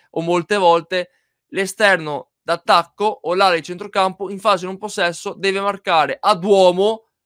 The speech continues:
l'altro esterno o l'altro terzino avversario, quindi questo porta poi, eh, ad abbassarsi a livello di difensori, ma non è una difesa cinque pura, è una difesa quattro, è sempre stata una difesa quattro. Ieri, alla faccia di chi diceva che avremmo fatto la difesa tre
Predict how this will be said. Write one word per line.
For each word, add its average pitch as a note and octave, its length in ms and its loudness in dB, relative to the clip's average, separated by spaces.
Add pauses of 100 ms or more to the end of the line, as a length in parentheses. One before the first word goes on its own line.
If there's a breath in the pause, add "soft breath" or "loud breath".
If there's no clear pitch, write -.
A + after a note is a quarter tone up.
l'altro E3+ 460 2
esterno A#3 520 0
o A#3 220 -2
l'altro F#3+ 360 0
terzino E3+ 380 -12
avversario, B2+ 600 -6 (220)
quindi G3+ 260 -6
questo G#3 460 -8 (120)
porta F#3 420 0
poi, F3 360 -2 (340)
eh, D3+ 280 -6
ad D#3 180 -2
abbassarsi F3 600 -2
a E3+ 40 -6
livello D3+ 300 -6
di C#3+ 60 -8
difensori, C#3+ 400 -10
ma D3 140 -6
non F#3 160 -6
è F3 60 0
una E3 140 -2
difesa C#3 300 -10
cinque C3+ 280 -10
pura, C#3 300 -2
è - 20 2
una C3 100 -4
difesa C#3+ 340 -10
quattro, E3 340 -4
è C3+ 80 -6
sempre E3 300 -14
stata C#3+ 220 -14
una C#3 80 -12
difesa C#3 300 -12
quattro. C#3 300 -10
Ieri, E3+ 360 0 (220)
alla C#3+ 220 -4
faccia D3 240 -6
di C3 120 -10
chi C3+ 120 -10
diceva C#3 340 -6
che B2+ 200 -10 (260)
avremmo D3 280 -4
fatto D3 240 -4
la C3 60 -4
difesa E3+ 320 -8
tre G3+ 360 0